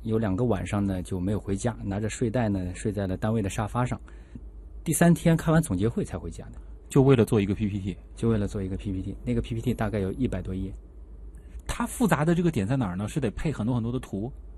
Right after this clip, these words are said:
Speaker 2: 还是？
Speaker 1: 嗯，对，其实它的原始资料非常重要。
Speaker 2: 啊。
Speaker 1: 呃，原始资料的收集、原始资料的准确核对。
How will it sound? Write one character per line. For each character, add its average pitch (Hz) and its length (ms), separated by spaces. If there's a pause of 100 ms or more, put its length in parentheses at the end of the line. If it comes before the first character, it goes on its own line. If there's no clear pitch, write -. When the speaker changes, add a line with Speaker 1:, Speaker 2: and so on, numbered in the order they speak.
Speaker 2:
还 107 160
是？ 117 160
Speaker 1:
嗯， 131 100
对， 117 300
其 - 180
实 165 160
它 - 160
的 165 140
原 127 340
始 - 300
资 - 200
料 208 140
非 120 160
常 90 160
重 92 160
要。 87 80 (120)
Speaker 2:
啊。 98 420 (200)
Speaker 1:
呃， 104 80
原 131 140
始 117 120
资 117 100
料 123 140
的 110 80
收 123 200
集、 98 260
原 110 120
始 113 100
资 107 140
料 110 100
的 107 100
准 101 200
确 107 180
核 - 140
对。 113 220